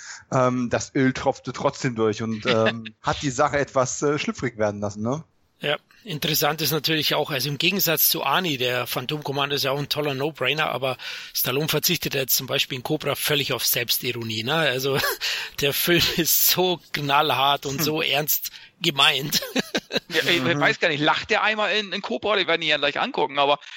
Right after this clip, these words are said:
Speaker 2: ich weiß nicht, ich glaub, er lacht nicht.
Speaker 3: Doch, immer, wenn er Nielsens Hintern sieht, glaub ich, dann. <laughs> Na, mit Nielsen gibt's so ein, ein, zwei Szenen, ich glaub, auf so einem Markt oder so, da will er was kaufen, da
Speaker 2: Ach so,
Speaker 3: gibt's,
Speaker 2: ja.
Speaker 3: ähm,
Speaker 2: Ja, gut,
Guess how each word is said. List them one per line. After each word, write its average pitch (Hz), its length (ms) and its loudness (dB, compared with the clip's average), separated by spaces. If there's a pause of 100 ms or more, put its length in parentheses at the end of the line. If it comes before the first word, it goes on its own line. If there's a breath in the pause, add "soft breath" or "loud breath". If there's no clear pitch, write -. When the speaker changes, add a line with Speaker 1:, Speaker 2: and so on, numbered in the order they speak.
Speaker 2:
ich - 160 -2
weiß - 220 2
nicht, 349 160 -2
ich - 80 -10
glaub, 156 160 -2
er 147 60 2
lacht - 540 -4
nicht. - 540 -10
Speaker 3:
Doch, 165 260 0
immer, 101 640 0
wenn 175 200 0
er 180 80 2
Nielsens 180 500 0
Hintern 180 340 -2
sieht, 147 240 -4
glaub 156 200 -2
ich, - 80 -4
dann. 160 120 0
<laughs> - 1900 2
Na, 185 160 4
mit 220 180 0
Nielsen 214 440 2
gibt's - 220 0
so 214 120 0
ein, 196 100 -2
ein, 175 200 -2
zwei 160 260 2
Szenen, 151 360 -2
ich 135 80 -4
glaub, 160 160 0
auf 151 120 0
so - 100 -2
einem 135 120 -8
Markt 143 400 -2
oder 135 200 -2
so, 127 80 -4
da 131 160 -4
will 135 80 -2
er 135 60 -4
was 127 160 -4
kaufen, 131 300 -4
da 127 60 -6
Speaker 2:
Ach 120 60 -6
so, 156 80 0
Speaker 3:
gibt's, 151 140 2
Speaker 2:
ja. 143 240 0
Speaker 3:
ähm, - 260 -6
Speaker 2:
Ja, 160 60 4
gut, 196 160 0